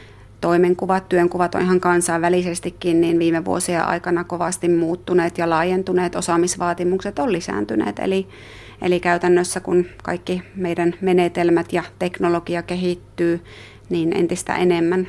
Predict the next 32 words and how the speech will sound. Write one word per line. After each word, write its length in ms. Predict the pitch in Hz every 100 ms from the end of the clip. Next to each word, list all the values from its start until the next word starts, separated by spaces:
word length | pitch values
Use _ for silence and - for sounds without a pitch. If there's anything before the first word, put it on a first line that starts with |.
| 185
radiologiallakin 880 | 165 165 170 170 170 170 170 170 170
tehdään 400 | 165 170 160 156
ihan 220 | 175 175
kansainvälisesti, 840 | 175 170 165 175 180 190 190 - -
että 220 | - -
myös 240 | 202 208
Suomessa 420 | 175 165 175 -
niin 220 | 185 185 185 - - -
muun 140 | 180
muassa 260 | 185 190 -
erilaisia 440 | 185 190 202 247
toimenpiteitä, 800 | 233 165 160 - - - - 104 - - - - - - - -
mitä 200 | 190 156
on 140 | 170
kenties 360 | 175 196 208 208
aikaisemmin 580 | 208 208 202 208 208 208
tehty 340 | 208 202 208 -
leikkaussalissa, 1000 | 208 208 - 202 - 202 202 196 196
niin 140 | 196 196
nyt 180 | 196 196
ne 80 |
tehdään 360 | 196 196 196 190
silleen 380 | 196 190 190 185 - - -
vähemmän 420 | 190 202 190 180
potilaaseen 640 | 175 175 170 160 165 170 175
kajoavasti, 560 | 170 170 160 180 - 180
pystytään 500 | - 180 - 175 175
tekemään 420 | 180 180 175 175
tuolla 240 | 175 170
radiologian 640 | 170 165 170 180 - 175 170
yksiköissä. 600 | 180 - 175 175 175 175
Ja 160 | 170